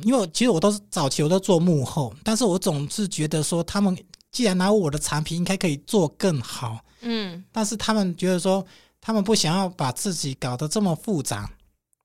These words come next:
Speaker 1: 所以我，我就告诉他，“那如果你没有办法用国外的奖章来证明你，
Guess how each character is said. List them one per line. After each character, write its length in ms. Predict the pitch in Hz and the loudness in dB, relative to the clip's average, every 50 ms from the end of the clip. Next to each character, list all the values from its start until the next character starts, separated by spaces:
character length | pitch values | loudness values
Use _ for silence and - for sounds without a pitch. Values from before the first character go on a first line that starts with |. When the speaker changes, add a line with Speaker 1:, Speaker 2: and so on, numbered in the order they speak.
| _ _ - | _ _ -2
Speaker 1:
所 140 | - 247 | 2 4
以 40 | 247 | 4
我， 200 | 220 175 156 - _ _ _ _ _ | 4 2 0 -6 _ _ _ _ _
我 100 | - 170 | -8 -2
就 100 | - 220 | -2 0
告 160 | - 214 202 | 2 2 2
诉 80 | 202 202 | 2 2
他 60 | 208 | 2
，“那 200 | 220 247 240 190 151 - - _ _ _ _ _ | 2 2 2 0 -2 -8 -14 _ _ _ _ _
如 120 | - 208 247 | -2 -2 0
果 380 | - 226 180 156 143 139 143 151 | 2 4 4 4 4 2 0 0
你 100 | 170 165 | 0 2
没 100 | 156 190 | 4 4
有 80 | 233 214 | 4 4
办 160 | 233 240 202 | 4 2 2
法 160 | - 139 139 - - _ - - - - _ _ _ _ | 2 0 -2 -2 -8 _ -20 -20 -20 -20 _ _ _ _
用 240 | 233 220 202 185 | 2 2 2 2
国 220 | 165 - - 165 170 | -2 0 0 2 4
外 160 | 220 233 220 | 4 2 2
的 200 | - 185 170 165 | 2 0 -2 -2
奖 320 | 156 - 165 127 - 113 | 0 0 0 0 0 -2
章 320 | 113 - 170 165 180 196 185 | -2 0 0 2 0 0 0
来 120 | 147 151 | -2 -2
证 240 | 151 - - 175 170 | -2 2 2 2 2
明 340 | 170 170 190 208 220 220 202 | 4 2 2 2 2 2 2
你， 240 | 170 135 131 113 | 0 -2 -4 -8